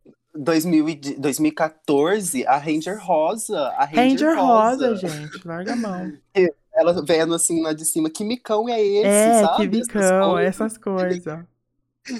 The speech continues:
Speaker 1: Muito assim. E aí as pessoas comentavam assim, em peso. Fazia,
Speaker 2: Muita
Speaker 1: pegava a
Speaker 2: gente,
Speaker 1: Ranger Rosa,
Speaker 2: gente.
Speaker 1: a Inês Brasil, e, tipo, os memes que surgiram nessa época, né, do, da, da comunidade dentro do Facebook, quando
Speaker 2: Aham.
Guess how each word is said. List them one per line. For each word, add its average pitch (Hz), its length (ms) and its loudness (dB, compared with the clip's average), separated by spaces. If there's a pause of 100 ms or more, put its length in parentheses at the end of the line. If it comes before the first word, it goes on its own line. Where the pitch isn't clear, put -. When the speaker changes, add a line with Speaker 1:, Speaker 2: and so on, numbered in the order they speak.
(280)
Speaker 1:
Muito 226 440 6
assim. 160 580 2
E 160 140 2
aí 185 120 4
as 214 100 0
pessoas 214 340 2
comentavam 208 540 0
assim, 214 260 -6
em - 40 -8
peso. 202 520 -2
Fazia, 160 360 0
Speaker 2:
Muita 190 260 2
Speaker 1:
pegava 175 120 2
a - 40 2
Speaker 2:
gente, 156 200 -4
Speaker 1:
Ranger 156 160 -2
Rosa, 151 300 0
Speaker 2:
gente. - 100 -20 (540)
Speaker 1:
a 135 120 2
Inês 165 340 -2
Brasil, 151 880 -4
e, 175 60 -6
tipo, 156 500 0 (140)
os 156 200 2
memes 196 480 0
que 190 140 -6
surgiram 160 500 -2
nessa 147 320 0
época, 135 400 0
né, 131 200 -4
do, 123 500 -2
da, 113 380 2
da 131 180 2
comunidade 127 840 2
dentro 135 360 0
do - 40 -20
Facebook, 135 440 -4
quando 160 220 -2
Speaker 2:
Aham. - 0 -